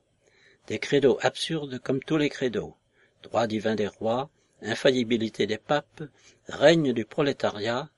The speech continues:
suffrage universel, égalité des hommes.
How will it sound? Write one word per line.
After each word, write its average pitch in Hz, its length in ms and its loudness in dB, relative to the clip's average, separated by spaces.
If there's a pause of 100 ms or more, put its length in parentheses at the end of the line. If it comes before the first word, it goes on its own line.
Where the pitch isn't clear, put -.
suffrage 123 560 0
universel, 120 840 -6 (140)
égalité 113 480 0
des 113 220 -2
hommes. 80 340 -2